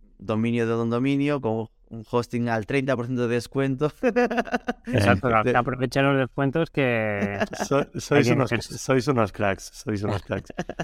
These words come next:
Speaker 3: Bueno, y ahora os toca un poquito de spam a vosotros también. ¿Dónde os pueden encontrar? ¿Dónde pueden saber más de vosotros? Que seguro que so-, se habrán quedado con ganas, seguro.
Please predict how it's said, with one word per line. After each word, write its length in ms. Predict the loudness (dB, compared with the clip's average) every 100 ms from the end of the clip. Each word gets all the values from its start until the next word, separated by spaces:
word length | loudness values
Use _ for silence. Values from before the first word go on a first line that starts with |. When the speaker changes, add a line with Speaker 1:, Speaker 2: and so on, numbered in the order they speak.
| -4
Speaker 3:
Bueno, 320 | 2 4 2 -2 -10
y 80 | -2
ahora 460 | 2 4 6 6 4
os 160 | 0
toca 400 | -4 0 2 2
un 100 | 0
poquito 300 | 0 0 2
de 80 | 2
spam 200 | 2 2
a 60 | 2
vosotros 380 | 2 -2 -6 -4
también. 500 | -4 0 0 -2 -4
¿Dónde 240 | -2 0 0
os 80 |
pueden 260 | 2 2 2
encontrar? 560 | 2 0 0 2 2 2
¿Dónde 460 | 0 2 4 2
pueden 320 | 2 2 2
saber 260 | 2 2 2
más 220 | 2 2
de 80 | 0
vosotros? 420 | -2 -2 -2 -2
Que 80 | -2
seguro 300 | -4 -2 -2
que 100 | -2
so-, 160 | -4 -10
se 180 | -12 -2
habrán 180 | 0 4
quedado 300 | 4 4 4
con 140 | 2
ganas, 260 | 2 0 -2
seguro. 400 | -4 -4 -6